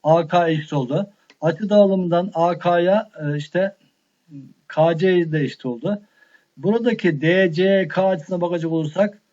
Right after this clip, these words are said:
e, kırk ve yirminin toplamı altmış derecedir. Peki tepe açısı artık, e,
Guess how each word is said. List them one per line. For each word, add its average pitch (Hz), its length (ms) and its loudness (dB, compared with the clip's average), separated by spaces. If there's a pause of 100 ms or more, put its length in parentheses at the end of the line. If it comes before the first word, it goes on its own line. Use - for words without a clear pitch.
(340)
e, 156 400 -2
kırk 190 240 -4
ve 190 100 2
yirminin 180 260 0
toplamı 175 340 -4
altmış 165 460 -6
derecedir. 151 420 -2 (540)
Peki 185 480 -2 (160)
tepe 160 260 2
açısı 196 680 2
artık, 175 580 0 (600)
e, 151 60 -4